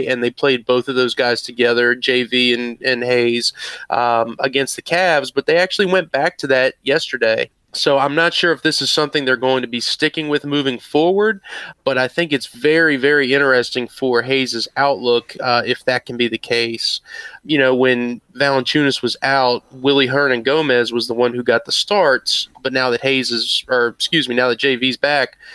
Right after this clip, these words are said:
you know, it's Hayes that's getting most of the run. Willie's off the bench. So I think this is a guy that he can provide you plenty of value. He's top one hundred and twenty-five over the last week. He can give you points in bunches, rebounds, blocks,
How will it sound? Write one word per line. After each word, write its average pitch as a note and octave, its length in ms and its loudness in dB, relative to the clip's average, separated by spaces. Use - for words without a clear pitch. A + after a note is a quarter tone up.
you G#3 80 -4
know, D3+ 100 2
it's D3 160 0
Hayes E3 380 2
that's B2 180 -2
getting B2 320 0
most B2 320 0
of A#2+ 60 -8
the A#2 80 0
run. A#2+ 400 0
Willie's C3+ 280 2
off A#2+ 220 2
the B2 60 -4
bench. A#2 560 0
So - 220 0
I F3 80 2
think A#3 220 -4
this A#3 180 0
is F#3+ 80 -2
a F3 80 0
guy D3 320 2
that C3 420 2
he D#3+ 120 0
can G3 120 -4
provide D#3 380 2
you E3+ 80 -2
plenty D3 300 0
of A#2+ 100 0
value. B2 460 0
He's B2+ 180 -6
top C#3 300 -4
one C#3+ 180 0
hundred D3 220 2
and C3+ 80 -8
twenty-five C3+ 580 0
over C3 180 2
the B2 120 2
last A#2+ 320 0
week. F#3 400 -2
He D3+ 100 -2
can C3+ 160 -2
give B2+ 160 2
you A#2+ 120 -2
points F3 520 0
in C#3+ 160 -2
bunches, C#3+ 640 0
rebounds, C#3+ 680 2
blocks, C3+ 720 2